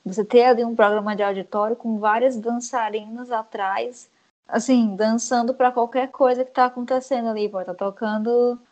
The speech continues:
um rockzão muito louco lá e elas tão lá coreografando.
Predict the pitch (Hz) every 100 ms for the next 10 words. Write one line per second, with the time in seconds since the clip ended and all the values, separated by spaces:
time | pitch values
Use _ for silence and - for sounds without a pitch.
0 | _ 240 277 254 240 226 247 262 277 214
1 | 233 247 247 254 269 277 262 262 262 277
2 | 247 233 233 240 254 - 269 262 233 247
3 | 254 254 254 254 285 _ 247 247 240